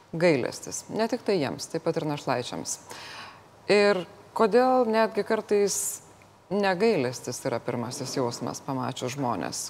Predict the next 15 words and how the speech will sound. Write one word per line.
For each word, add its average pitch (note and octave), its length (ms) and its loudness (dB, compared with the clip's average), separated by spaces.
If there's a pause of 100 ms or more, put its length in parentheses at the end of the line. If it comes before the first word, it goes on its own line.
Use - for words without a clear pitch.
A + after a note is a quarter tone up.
kurie C3+ 300 -2
nėra D#3+ 320 0
įprasti B2+ 460 -6
visuomenėje, G#3+ 640 0 (640)
o D3+ 100 2 (100)
pirmasis C3 540 -6
jausmas F#3 500 -2
būna D#3 420 0 (140)
atstūmimo. - 760 0 (520)
Kaip G3 160 4
išmokyti F#3+ 540 -2
sugyventi C3 600 0
save C3+ 440 0
su - 240 -2
tais, E3 460 2